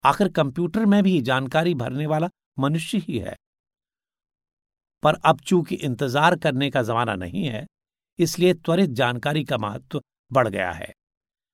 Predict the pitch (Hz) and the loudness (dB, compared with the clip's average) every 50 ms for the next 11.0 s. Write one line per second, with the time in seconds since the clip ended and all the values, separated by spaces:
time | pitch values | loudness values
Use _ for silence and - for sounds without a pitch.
0 | _ _ _ - 135 151 160 185 196 160 151 147 139 135 147 139 131 131 104 110 | _ _ _ 4 4 6 6 4 4 4 4 4 4 2 0 -2 -2 -4 -4 -2
1 | 127 139 151 143 165 190 202 - _ _ _ _ _ - - - 165 147 156 170 | 0 0 0 0 -2 -4 -4 -6 _ _ _ _ _ -6 0 2 2 2 2 0
2 | 185 190 - _ _ _ _ - 120 113 151 165 160 - - 170 160 - 165 165 | 0 -2 -4 _ _ _ _ -8 -2 0 2 2 0 0 -2 -4 -4 -2 -4 -4
3 | - - - 110 127 160 170 175 160 127 123 110 - 123 117 110 117 113 - 123 | -4 2 4 4 4 6 4 2 2 0 0 -2 -2 -2 -2 -4 -6 -8 -10 -14
4 | 110 - - 120 113 - - - 127 - - 180 175 190 - _ _ _ _ _ | -14 -10 -8 -8 -8 -6 -8 -10 -8 -6 -6 -6 -6 -8 -12 _ _ _ _ _
5 | _ _ _ _ 185 196 208 190 190 190 - - 143 113 117 107 107 104 101 104 | _ _ _ _ 6 6 6 6 6 4 2 0 -2 0 0 0 0 0 -2 -4
6 | 95 95 92 85 82 - 92 - - - _ _ _ _ _ _ _ _ _ _ | -4 -4 -4 -8 -10 -14 -14 -16 -18 -20 _ _ _ _ _ _ _ _ _ _
7 | _ _ _ _ _ _ _ _ 156 143 139 147 143 135 123 - _ _ _ _ | _ _ _ _ _ _ _ _ -4 -2 0 0 0 -2 -4 -8 _ _ _ _
8 | 123 117 135 143 139 160 151 120 - 120 107 - - 107 101 90 - 113 110 110 | -2 0 0 2 2 2 0 0 -2 -4 -6 -6 -6 -8 -10 -8 -8 -6 -6 -6
9 | 120 127 - _ _ _ _ _ _ _ _ - 135 - - 135 127 131 131 131 | -6 -8 -10 _ _ _ _ _ _ _ _ -8 -6 -2 0 2 4 4 4 2
10 | - - - 123 113 117 113 107 117 147 175 180 - 185 - - - 113 110 | 0 -4 -6 -6 -4 -4 -4 -4 -4 -4 -4 -2 -2 -4 -4 -2 -4 -4 -6